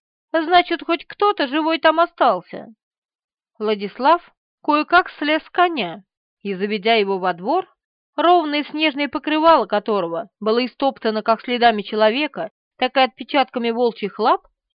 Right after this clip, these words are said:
поднялся по скрипучему крыльцу в три ступени и от души стукнул в дверь рукоятью ножа. "Дома есть кто?" — негромко вопросил он хриплым, сорванным голосом,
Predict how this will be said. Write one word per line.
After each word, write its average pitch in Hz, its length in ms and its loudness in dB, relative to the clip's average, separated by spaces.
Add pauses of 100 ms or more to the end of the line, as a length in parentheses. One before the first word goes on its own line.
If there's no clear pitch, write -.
(260)
поднялся 233 580 0
по 226 140 -4
скрипучему 339 640 -2
крыльцу 349 680 -4
в - 80 -20
три 233 180 -4
ступени 202 680 -6 (460)
и 226 60 -2
от 202 220 2
души 185 360 -2 (240)
стукнул 359 440 0
в 240 100 -8
дверь 311 300 -2
рукоятью 285 580 -2
ножа. 277 460 -2 (1600)
"Дома 214 500 4
есть 226 420 -2
кто?" — 247 440 0 (560)
негромко 202 580 -4
вопросил 233 500 -4
он 220 120 -2
хриплым, 240 520 -4
сорванным 269 540 -4
голосом, 196 600 -6